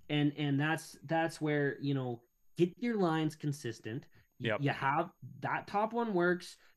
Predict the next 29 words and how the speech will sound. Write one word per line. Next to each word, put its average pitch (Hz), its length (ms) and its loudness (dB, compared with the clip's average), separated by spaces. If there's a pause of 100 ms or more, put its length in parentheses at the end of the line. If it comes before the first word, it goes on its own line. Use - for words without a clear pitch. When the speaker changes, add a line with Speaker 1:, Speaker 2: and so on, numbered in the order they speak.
(140)
Speaker 1:
Backlund, 160 420 0
Coleman 165 400 2
work. 151 300 0 (180)
Put 139 200 -4
the 196 80 0
kid 170 360 0
with 147 200 -2
them. 131 340 -4 (460)
Put 131 120 -2
Sharangovich 156 800 2
back 139 300 -2
where 147 100 0
they 147 100 2
belong. 127 480 -2 (220)
Now 151 300 2
that 277 160 -2
Kadri's 196 560 0
actually 170 480 -4
cooking 185 560 -4 (220)
on 139 160 2
the 123 60 -4
basics 147 640 -4
and, 120 240 -4
and, 117 340 -8 (120)
and 107 200 -10
shooting 170 380 2
the 139 60 2
puck - 320 -6
better, 226 320 0